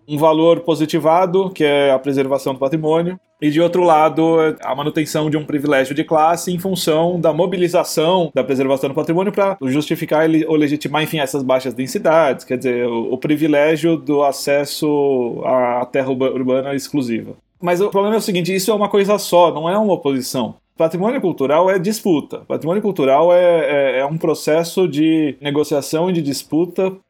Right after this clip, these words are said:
pra consolidação das representações que vão tá sedimentadas na cidade e na cabeça das pessoas sobre o que é aquele lugar. E como em qualquer negociação, e como em qualquer disputa, os mais fortes vão vencer.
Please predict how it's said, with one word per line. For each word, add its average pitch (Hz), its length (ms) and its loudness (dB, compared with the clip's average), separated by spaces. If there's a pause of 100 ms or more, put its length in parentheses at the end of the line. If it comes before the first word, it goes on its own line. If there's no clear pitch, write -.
pra 156 220 0
consolidação 185 800 0
das 190 140 -2
representações 165 1300 -2 (180)
que 165 120 -2
vão 165 180 -2
tá 147 880 2
sedimentadas 170 920 0
na 143 100 -8
cidade 160 560 0
e 196 80 -2
na 175 100 -2
cabeça 170 320 -2
das 170 120 -2
pessoas 175 320 -4
sobre 185 180 0
o 185 40 -4
que 185 120 -2
é 185 40 2
aquele 196 240 -4
lugar. 160 460 0 (240)
E 160 100 -8
como 185 180 -2
em 202 60 -2
qualquer 196 300 2
negociação, 196 580 0
e 190 60 -6
como 185 240 0
em 175 100 -2
qualquer 170 300 0
disputa, 165 540 0
os 214 140 2
mais 214 200 -2
fortes 180 320 0
vão 190 140 -2
vencer. 196 500 -2